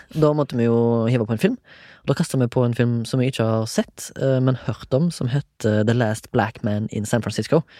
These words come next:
Fra i fjor, altså to-, to tusen og nitten, eh, som handler rett og slett om, eh, ja, hva kan jeg si? Det handler om en, eh, kar da, som, eh, føler han har mistet sin identitet, eh, i, eh, San Francisco, og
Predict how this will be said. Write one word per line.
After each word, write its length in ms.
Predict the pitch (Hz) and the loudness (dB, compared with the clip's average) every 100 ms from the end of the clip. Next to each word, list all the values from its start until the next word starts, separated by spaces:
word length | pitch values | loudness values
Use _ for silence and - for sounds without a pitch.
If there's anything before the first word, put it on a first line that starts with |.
| - - - - - - | -20 -20 -20 -18 -20 -20
Fra 420 | - - 123 110 110 | -12 0 2 2 2
i 140 | 120 | 0
fjor, 320 | - 170 262 254 | 2 2 2 0
altså 260 | 117 - 120 | -2 -2 -4
to-, 80 | 117 | -4
to 140 | - 120 | -2 -2
tusen 200 | 113 117 | 2 2
og 60 | |
nitten, 380 | 123 - 120 143 - _ _ - | 0 0 -2 -2 -4 _ _ 2
eh, 540 | 117 113 113 113 113 | 4 4 2 2 2
som 240 | 110 127 | 2 0
handler 400 | 131 139 127 104 | 2 2 2 0
rett 80 | 110 | -2
og 80 | - | -4
slett 160 | 117 - | -8 -4
om, 400 | 127 117 120 117 | -2 0 2 2
eh, 880 | 107 110 110 107 110 104 _ - - - - - - - _ - | 0 0 0 0 -2 -4 _ -10 -10 -12 -20 -20 -20 -20 _ -4
ja, 160 | - - | -4 -2
hva 160 | 123 156 | -2 0
kan 140 | 170 | 0
jeg 60 | 156 | 2
si? 100 | 185 202 | 4 4
Det 80 | 185 | 4
handler 220 | 190 147 | 4 4
om 60 | |
en, 200 | 139 143 | 4 4
eh, 120 | 139 135 | 2 2
kar 320 | - 156 156 | 2 2 4
da, 100 | 196 | 2
som, 200 | 185 180 165 160 | 0 0 0 0
eh, 320 | 156 151 151 147 | 2 2 0 -2
føler 320 | - - 156 | -2 2 2
han 60 | 131 | 2
har 100 | 135 | 2
mistet 260 | 151 143 | 2 2
sin 140 | 127 123 - | 0 -2 -2
identitet, 720 | 143 131 135 131 151 - - - | 0 2 0 0 0 -2 -14 -12
eh, 720 | - 147 139 139 135 135 135 135 | 0 2 4 4 4 2 0 -2
i, 400 | - 139 135 135 | 0 2 2 2
eh, 880 | 135 127 127 127 71 71 69 71 - | 2 2 0 -2 -4 -4 -4 -4 -6
San 220 | - 156 | -4 -2
Francisco, 460 | 151 170 160 170 208 | -2 -2 0 0 0
og 320 | - 139 135 | 2 4 4